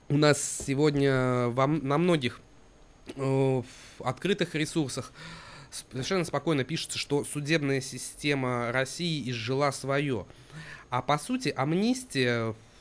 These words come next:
достаточно большой прослойки людей, да, и все-таки, ну, пусть количество эконо-, э, осужденных за экономические преступления не так много в, в общем количестве, обсу-, в объеме общего количества осужденных за другие преступления,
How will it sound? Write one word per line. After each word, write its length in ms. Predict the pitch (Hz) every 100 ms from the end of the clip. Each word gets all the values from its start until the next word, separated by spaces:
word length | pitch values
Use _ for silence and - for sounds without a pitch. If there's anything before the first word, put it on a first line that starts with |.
| -
достаточно 640 | - 120 139 160 135 127 120
большой 580 | 139 156 170 135 110
прослойки 720 | 104 - 131 - 151 135 110 113
людей, 480 | 113 117 117 214
да, 220 | 190 139 139
и 20 |
все-таки, 320 | - 120 -
ну, 260 | 147 214 117 - - -
пусть 300 | 208 - - - - - - - - - - - -
количество 840 | 170 208 - - 156 151 151 147 135 -
эконо-, 280 | 139 165 151
э, 320 | 139 147 143 135
осужденных 540 | 139 170 160 160 135
за 220 | 123 143
экономические 580 | 139 151 156 - - 135
преступления 880 | 135 135 - 156 151 135 127 123 117
не 220 | 123 156
так 240 | 151 127
много 320 | 139 147 139 117
в, 260 | 139 123
в 60 | 139
общем 260 | 160 131
количестве, 540 | 131 135 127 - 117 117
обсу-, 440 | - 151 139 127 76
в 80 |
объеме 280 | 123 147 123
общего 300 | 135 - 117
количества 460 | 120 131 120 - 117
осужденных 760 | 127 - 143 165 330 214 107 - - -
за 140 | - 117
другие 280 | 147 147 120
преступления, 680 | 110 - 120 117 107 95